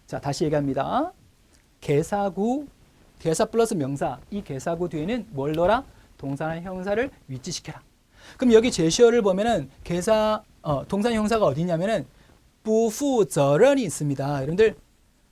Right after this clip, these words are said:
负라는 것이 이제 짊어지다라는 거고, 责任은 책임이에요. 이건 동사구가 돼요. 负责任, 책임을 지다. 不负责任, 不가 붙었으니까 책임을 지지 않다가 되겠죠.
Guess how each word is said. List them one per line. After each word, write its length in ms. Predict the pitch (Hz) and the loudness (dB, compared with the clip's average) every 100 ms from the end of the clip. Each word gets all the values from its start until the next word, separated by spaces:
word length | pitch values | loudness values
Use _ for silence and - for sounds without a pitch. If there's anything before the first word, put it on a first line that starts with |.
| _ | _
负라는 580 | - 302 311 285 233 233 | -10 -4 2 4 4 4
것이 220 | 208 226 | 0 0
이제 180 | 185 190 | 2 2
짊어지다라는 840 | - 190 226 240 175 190 185 147 | 2 -2 0 0 2 4 4 2
거고, 460 | 139 147 160 139 143 _ - | 0 0 0 0 -4 _ -2
责任은 360 | 170 185 247 | 2 4 2
책임이에요. 680 | 214 - 262 254 180 135 139 - | -2 -2 0 0 -2 -2 -6 -4
이건 180 | 226 220 - - | -4 -4 -8 -12
동사구가 680 | 160 180 214 233 185 190 | -6 -4 -2 -2 0 0
돼요. 260 | 156 131 143 - _ | -2 -4 -12 -20 _
负责任, 600 | - - 285 190 160 208 190 | -10 -2 -2 0 0 0 -4
책임을 340 | 269 269 254 | -4 -2 -2
지다. 340 | - 151 135 - _ - - | -2 -4 -4 -8 _ -16 -4
不负责任, 840 | 196 190 294 240 156 147 165 185 | -2 -2 0 0 0 0 2 0
不가 220 | 196 240 | -2 -6
붙었으니까 420 | 220 208 208 202 208 | -6 -8 -8 -6 -6
책임을 400 | - 269 262 240 | -6 -4 -2 -2
지지 300 | 185 190 214 | -4 -2 0
않다가 340 | 175 226 214 | 0 2 2
되겠죠. 380 | 147 131 151 | 0 -4 -8